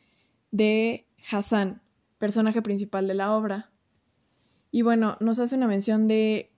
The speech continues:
la nariz chata que tienen, los ojos, el color de su piel, y es esto donde podemos ver que son elementos de la, de la raza característica de los hazaras.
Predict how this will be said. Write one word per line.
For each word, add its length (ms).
la 200
nariz 460
chata 420
que 100
tienen, 720
los 280
ojos, 760
el 100
color 240
de 60
su 180
piel, 520
y 140
es 160
esto 480
donde 220
podemos 340
ver 320
que 260
son 220
elementos 420
de 100
la, 260
de 220
la 120
raza 640
característica 760
de 120
los 420
hazaras. 600